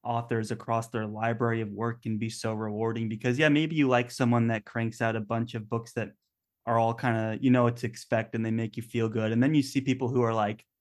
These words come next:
trying to do something different and testing themselves and discovering a story or characters that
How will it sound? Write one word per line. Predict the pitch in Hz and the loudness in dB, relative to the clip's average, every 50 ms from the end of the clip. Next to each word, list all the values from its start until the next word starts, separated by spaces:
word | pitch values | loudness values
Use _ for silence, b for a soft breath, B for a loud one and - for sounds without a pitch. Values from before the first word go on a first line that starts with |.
| _ _ _ _ _ _ _ _ _ _ _ _ _ | _ _ _ _ _ _ _ _ _ _ _ _ _
trying | - - 190 175 175 180 170 | -2 0 2 4 4 2 2
to | - 151 | 2 0
do | 123 131 147 151 | 2 4 4 4
something | 143 - 156 143 143 139 127 120 113 | 4 4 2 2 2 4 2 2 4
different | 120 123 123 120 - - 127 120 120 117 113 | 6 4 4 4 2 2 4 4 6 4 4
and | 113 110 110 | 2 0 -2
testing | - - 127 123 120 - 120 113 | -2 -2 -2 -2 -2 -4 -4 -2
themselves | 113 113 117 120 - - 113 113 113 113 113 113 110 113 120 | -2 -2 -4 -6 -4 -4 -2 0 0 0 -2 -2 -4 -4 -4
and | 113 113 113 117 117 117 120 120 120 - _ _ - | -2 -2 0 0 0 0 0 -2 -6 -10 _ _ -4
discovering | 135 123 - - 139 131 131 135 135 131 127 123 | -4 -2 -2 0 0 0 2 2 2 2 4 2
a | 117 | 2
story | 120 - - - 120 113 120 120 117 113 113 110 | 0 -2 -4 -2 -2 0 2 2 2 0 -2 -2
or | 107 104 | -4 -6
characters | - - - 113 113 113 117 - - 113 107 107 104 104 104 104 - | -6 -6 -4 -2 -2 -2 -4 -6 -8 -6 -4 -4 -4 -6 -8 -8 -6
that | - 110 107 107 107 - | -4 -4 -2 -4 -4 -8